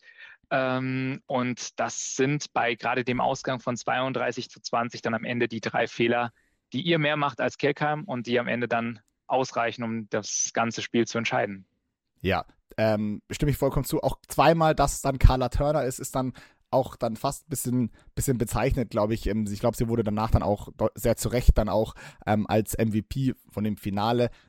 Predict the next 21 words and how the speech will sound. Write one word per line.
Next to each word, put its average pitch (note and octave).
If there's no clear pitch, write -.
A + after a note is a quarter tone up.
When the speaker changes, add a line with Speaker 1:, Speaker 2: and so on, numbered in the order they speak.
Speaker 2:
ähm, G2+
ist -
vielleicht A#2+
sogar A2+
eine A#2
Möglichkeit A#2+
zu A2
sagen, G#2+
dass G#2+
sie G2+
mit B2+
einer, A2
einer, A#2
einer G#2
Most G#2+
Valuable A2+
Player A2+
der G#2+
ganzen A2
Saison G#2+
war. A#2